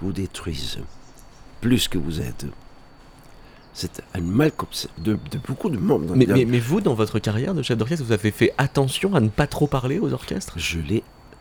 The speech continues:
Speaker 1: je l'ai appris douloureusement.
Speaker 2: Ouais.
Speaker 1: Parce que vous gaspillez du temps de, de, de répétition. Les chefs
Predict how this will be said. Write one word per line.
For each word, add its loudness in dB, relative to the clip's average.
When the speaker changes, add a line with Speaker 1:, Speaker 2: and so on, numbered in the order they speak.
Speaker 1:
je -10
l'ai -2
appris 0
douloureusement. 4
Speaker 2:
Ouais. 0
Speaker 1:
Parce -4
que 0
vous 0
gaspillez 2
du 0
temps -2
de, 0
de, -4
de -4
répétition. -6
Les -2
chefs -2